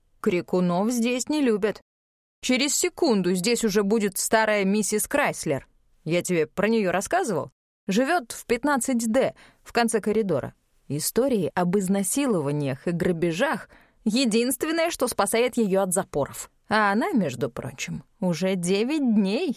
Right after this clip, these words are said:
не слышала никаких сальных подробностей». «Ну вот,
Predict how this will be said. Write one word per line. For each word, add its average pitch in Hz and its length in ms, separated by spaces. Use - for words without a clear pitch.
не 214 240
слышала 226 560
никаких 196 720
сальных 151 560
подробностей». 170 840
«Ну 349 240
вот, - 560